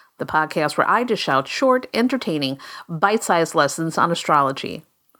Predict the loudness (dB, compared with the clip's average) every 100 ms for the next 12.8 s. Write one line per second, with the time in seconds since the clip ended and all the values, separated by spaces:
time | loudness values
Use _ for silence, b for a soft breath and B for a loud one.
0 | _ -4 2 4 4 4 4 2 2 0
1 | 2 4 4 2 -2 0 0 -2 -4 -2
2 | -2 -2 -2 -2 0 4 4 2 B B
3 | B B _ -10 -2 2 4 2 2 2
4 | 2 2 2 2 -2 -2 2 2 4 2
5 | 0 -2 -2 -2 -4 -8 -18 _ _ _
6 | _ _ -4 2 4 2 2 0 0 0
7 | 2 2 0 0 2 4 4 4 2 0
8 | 0 2 2 -2 b b b b b b
9 | -8 -2 2 2 0 0 0 0 0 2
10 | 4 2 0 -4 -4 -4 -2 0 2 0
11 | -2 -2 -4 -4 -2 0 2 0 0 -4
12 | -4 -4 -4 -2 -2 -4 -12 -14